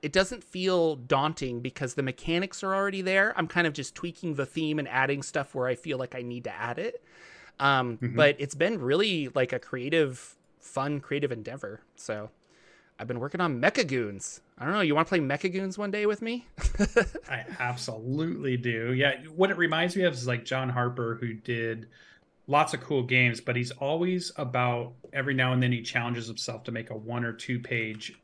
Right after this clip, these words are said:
Speaker 1: Yeah.
Speaker 2: R P G challenge. And I think really cool things come out of those styles of, "I'm gonna challenge myself to build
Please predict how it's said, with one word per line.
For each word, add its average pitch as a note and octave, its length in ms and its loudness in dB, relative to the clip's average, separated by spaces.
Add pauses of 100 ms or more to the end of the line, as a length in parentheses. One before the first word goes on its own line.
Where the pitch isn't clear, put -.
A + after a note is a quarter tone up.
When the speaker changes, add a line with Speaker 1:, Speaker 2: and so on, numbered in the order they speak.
(180)
Speaker 1:
Yeah. B2+ 180 0
Speaker 2:
R B2 60 -4
P A2 40 -10
G A#2 400 -6
challenge. A#2+ 680 -6 (580)
And B2+ 480 8
I C#3 100 6
think D3+ 340 4 (320)
really C#3+ 480 0
cool C3+ 360 -4
things C3 480 2
come B2+ 220 -2
out A#2+ 200 0
of A2+ 320 -6
those A#2 340 -4
styles A2+ 480 -6
of, A#2 200 -8
"I'm C#3+ 80 -2
gonna C#3 140 -2
challenge C3+ 420 0
myself B2 400 -2
to A2+ 80 -8
build A#2 480 -4